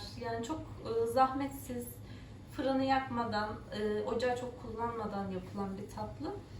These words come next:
Ben de seviyorum. Daha önceden de bunların böyle top top halini yapmıştım. Şimdi biraz böyle intense havasına bürünsün diye böyle dikdörtgen, dikdörtgen yaptım. Biraz böyle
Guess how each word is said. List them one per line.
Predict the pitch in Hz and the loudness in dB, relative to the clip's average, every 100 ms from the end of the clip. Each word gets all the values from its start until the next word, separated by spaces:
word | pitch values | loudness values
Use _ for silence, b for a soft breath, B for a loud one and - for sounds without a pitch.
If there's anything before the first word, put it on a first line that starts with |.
| B - | B 4
Ben | 269 285 | 4 4
de | |
seviyorum. | 311 - 277 262 254 240 262 247 | 0 -2 -2 0 0 0 0 2
Daha | 240 | 2
önceden | 240 240 240 | 2 0 0
de | 247 240 | -2 -2
bunların | 240 247 240 | 0 0 0
böyle | 240 247 | -2 -2
top | - - - | -6 -10 -10
top | - - | -8 -4
halini | 196 190 185 | -4 -4 -6
yapmıştım. | 185 - - 285 | -8 -10 -8 -6
Şimdi | 285 294 285 269 | -4 -2 0 2
biraz | 269 254 | 2 4
böyle | 269 254 | 2 2
intense | 247 240 262 247 - - B B B 269 | 0 0 0 -2 -2 -8 B B B 2
havasına | 247 247 - 240 233 226 | 2 2 0 0 0 0
bürünsün | 240 247 - 247 226 | 0 0 -2 -4 0
diye | 262 359 B B - | 0 0 B B -2
böyle | 262 262 | 0 0
dikdörtgen, | 240 - 247 240 240 233 - | 0 0 0 0 -4 -4 -8
dikdörtgen | - - 185 185 190 185 | -10 -6 -6 -4 -4 -6
yaptım. | 202 - - 330 359 - B B B B - | -6 -8 -8 -8 -8 -8 B B B B -2
Biraz | 302 349 349 277 | 6 8 8 6
böyle | 294 294 285 302 | 4 4 2 0